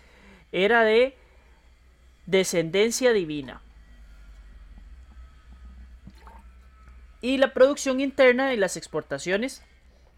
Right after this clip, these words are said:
so-, pasan a ser algo muy importante en la balanza, ¿verdad? Tratar de exportar más de lo que se importa. Y las consecuencias es que se va a dar generar un nuevo sistema político que es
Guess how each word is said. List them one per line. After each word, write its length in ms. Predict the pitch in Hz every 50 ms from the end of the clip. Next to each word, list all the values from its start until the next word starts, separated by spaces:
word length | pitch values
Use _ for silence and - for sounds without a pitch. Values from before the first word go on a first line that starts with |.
| - - _ -
so-, 320 | - - - 185 175 -
pasan 320 | - 202 208 - 240 226
a 60 | 214 190
ser 320 | - 220 202 - - -
algo 300 | - 165 175 180 175 190
muy 200 | 180 175 170 175
importante 640 | 180 185 - - 147 131 _ - 156 151 151 147 180
en 60 | 175
la 80 | 175 156
balanza, 560 | 143 131 123 120 110 110 110 110 - - 87
¿verdad? 340 | 85 98 113 151 180 220 - - - _ _ _ _ _ _
Tratar 460 | - 165 156 151 - - 180 190 190
de 320 | 185 214 220 226 - - _ _ -
exportar 720 | 175 170 - - - - 151 147 - _ - 185 190 214
más 420 | 214 233 277 339 330 - - - _ _ _ _ _ _ _ _ _ _
de 100 | - 190
lo 160 | 214 214 208 -
que 120 | - 196
se 140 | - - 196
importa. 640 | 185 175 160 - - 135 127 - _ _ - - - _ _ _ _ _ _ _ _ _ _ _ _ _ _ _ _ _ _ _ _ _ _ _ _ _ _ - - - - - - _ _ -
Y 140 | 202 226 254
las 180 | 277 277 -
consecuencias 720 | - 285 294 285 302 294 - 294 277 262 254 - 285 262 -
es 160 | 202 196 -
que 140 | - - 220
se 120 | - 208
va 120 | 170 160 156
a 100 | 160 170
dar 120 | 196 196
generar 540 | 190 220 226 226 233 220 202 185 190 208 226 -
un 200 | 202 165 165 160
nuevo 280 | 165 170 175 196 214
sistema 440 | - - 208 - - 190 185 196 190
político 500 | - 208 190 175 170 - 202 - 208 -
que 100 | - 165
es 180 | 156 - -